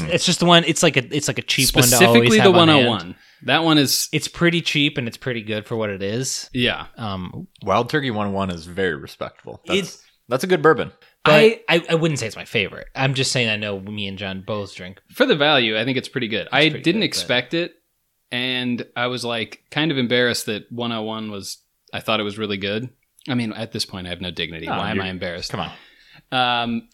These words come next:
Speaker 3: but it seems like it's better than it should be for the price point, at least.
Speaker 1: Yeah, no, I, I completely agree. Wild Turkey one oh one, like, when, when I'm somewhere out there and it's like, "Hmm, are they gonna have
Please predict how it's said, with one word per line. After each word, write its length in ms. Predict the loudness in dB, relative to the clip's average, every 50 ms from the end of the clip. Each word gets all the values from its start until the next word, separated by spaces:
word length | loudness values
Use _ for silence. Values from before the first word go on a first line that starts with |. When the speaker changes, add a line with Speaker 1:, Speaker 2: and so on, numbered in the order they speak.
| _
Speaker 3:
but 220 | 0 0 0 2 0 -2
it 160 | -4 -4 -4
seems 300 | -2 -2 0 0 0 0
like 180 | 0 0 0 -2
it's 100 | -4 -2
better 240 | 0 0 0 0 0
than 140 | 0 0
it 120 | -2 -2 -2
should 140 | -4 -4 -2
be 100 | -4 -4
for 100 | -4 -6
the 80 | -8 -6
price 220 | -4 -4 -4 -4
point, 220 | -6 -10 -12 -12
at 80 | -12 -14
least. 160 | -10 -2 2
Speaker 1:
Yeah, 120 | 4 4 4
no, 180 | 4 4 4
I, 220 | 4 4 4 4 2
I 180 | 2 0 0 0
completely 400 | -2 -6 -10 -8 -6 -4 -2 -4
agree. 180 | -4 -4 -6 -6
Wild 220 | -2 0 0 0 -2
Turkey 180 | -4 -8 -8 -6
one 160 | -6 -6 -4
oh 40 | -4
one, 300 | -6 -6 -6 -6 -6 -6
like, 180 | -8 -8 -8 _ _ _ _
when, 380 | -10 -8 -6 -4 -4 -4 -6 -8 _ _ _ -20 -20 -20 _ _ _ _ _ _ _ _ -6
when 160 | -2 0 2
I'm 120 | 2 2
somewhere 300 | 0 -2 -2 0 2 4
out 180 | 4 4 4 4
there 140 | 2 2 2
and 100 | 2 0
it's 140 | -4 -2 -2
like, 180 | -2 -2 -2 -4
"Hmm, 400 | -8 -8 -8 -6 -6 -8 -8 -10 -14 _ _ _ _ _ _ _ _ _ -14
are 80 | -10 -8
they 120 | -6 -6
gonna 160 | -4 -4 -2
have 340 | -2 0 0 0 0 -2 -6